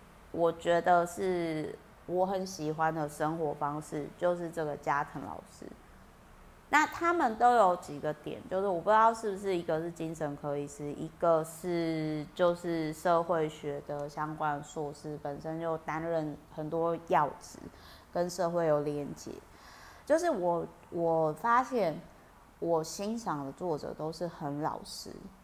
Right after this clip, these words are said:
面对自己感受的，而不是处于一个想要逞强展现出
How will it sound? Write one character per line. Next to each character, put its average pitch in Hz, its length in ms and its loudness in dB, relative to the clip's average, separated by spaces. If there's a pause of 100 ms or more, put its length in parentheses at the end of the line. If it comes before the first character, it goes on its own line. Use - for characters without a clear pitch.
(400)
面 170 200 -2
对 160 160 0
自 156 140 -6
己 139 140 -6
感 - 160 -10 (100)
受 - 260 -8 (120)
的， - 120 -16 (120)
而 190 100 2
不 226 180 -2
是 233 220 -4
处 160 260 -4
于 151 140 -2
一 156 100 -6 (100)
个 151 640 2
想 147 240 -2
要 202 200 6
逞 139 320 -8
强 143 280 -12
展 139 220 -12
现 165 220 -6
出 156 340 -2